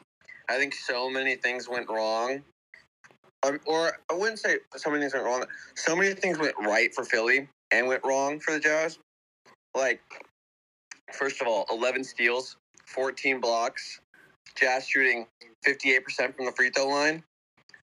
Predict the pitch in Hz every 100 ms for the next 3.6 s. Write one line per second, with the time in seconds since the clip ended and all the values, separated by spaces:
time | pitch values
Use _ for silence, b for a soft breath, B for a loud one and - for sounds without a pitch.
0 | _ _ _ 165 156 - 220 254 202 170
1 | 180 240 214 - 147 123 113 _ 143 160
2 | 165 113 110 120 104 110 113 95 92 -
3 | - - 120 - 131 113